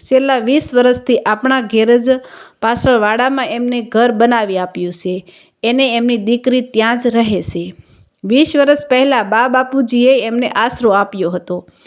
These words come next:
ત્યારથી એ ગાયો, ભેંસો ને સાણ વાસિંદુ ને દૂધ દોવાનું ને બીજું બધું કામ એમાં મા દીકરી જ કરે છે. એમની દીકરી ક્યાં છે?"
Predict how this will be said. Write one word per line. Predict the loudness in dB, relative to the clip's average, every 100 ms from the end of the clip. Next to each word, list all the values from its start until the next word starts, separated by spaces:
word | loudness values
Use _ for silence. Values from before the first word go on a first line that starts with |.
| -20 -20 _ _
ત્યારથી | 0 2 0 -2 0 2 2
એ |
ગાયો, | 2 0 0 -2
ભેંસો | -2 -2 0 2 2
ને | 0
સાણ | -2 0 0 0
વાસિંદુ | -2 -2 0 0 2 2 0 -10 -20 _ -2
ને | 0 0 -4 -12 _ _ _ _ _ _ _ _ _ _ _ _ _ _
દૂધ | -6 0 0
દોવાનું | 2 2 2 2 -2 -4 -2 0
ને | -2 -2
બીજું | -2 2 2
બધું | 2 0 -2
કામ | -2 -2 -2 0
એમાં | 0 2 0 -2 -6 -4
મા | -2 0
દીકરી | 0 -2 0 0
જ | 0
કરે | 2 2 0
છે. | -6 -12 -10 -8 -2 0 -2 -6 -6
એમની | -2 0
દીકરી | 0 -2 0 0
ક્યાં | 2 0 -2
છે?" | -4 -8 -10